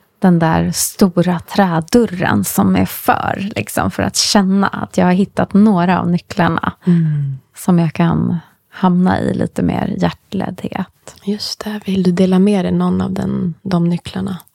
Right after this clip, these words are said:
Speaker 1: Mm, det är ju dels det här som du sa, det här med tio minuter. Eh, och sen också tänker jag att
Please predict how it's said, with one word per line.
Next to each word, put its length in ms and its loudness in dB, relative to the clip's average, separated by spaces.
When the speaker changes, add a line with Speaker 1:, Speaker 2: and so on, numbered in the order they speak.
Speaker 1:
Mm, 320 4
det 80 4
är 140 6
ju 120 4
dels 380 0
det 80 2
här 140 2
som 240 2
du 220 4
sa, 300 0
det 80 0
här 200 0
med 380 0
tio 360 0
minuter. 880 -2
Eh, 800 -2
och 160 0
sen 300 2
också 260 -2
tänker 440 0
jag 280 2
att 340 -2